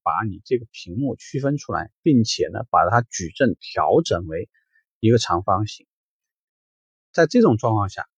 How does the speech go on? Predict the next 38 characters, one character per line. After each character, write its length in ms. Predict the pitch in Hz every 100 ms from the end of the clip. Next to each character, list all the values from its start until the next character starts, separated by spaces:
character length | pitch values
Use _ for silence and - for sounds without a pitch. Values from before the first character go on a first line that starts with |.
| _ _
只 220 | - 107
要 160 | 156
你 160 | 127 104
拿 180 | 98 143
手 180 | - 120
机 180 | - 147
可 180 | -
以 80 | 120
把 160 | 120 -
它 140 | 101
拍 240 | - 170 170
下 140 | 101
来， 80 | - - _ _ _ _
并 140 | 131
且 160 | 117 123
赶 180 | - 107
紧 160 | 135
转 180 | 135 98 -
过 140 | 117
去， 240 | 110 - - _
就 120 | - 101
意 180 | 123
味 100 | 101
着 140 | 85 85
说 260 | - - _
培 180 | - 98
训 180 | - 131
结 160 | -
束 160 | - -
以 80 | 113
后， 200 | - -
你 160 | 110
就 140 | 95 98
拿 200 | 85 85
到 120 | 98
了 80 | 87
一 100 | 135
整 240 | - -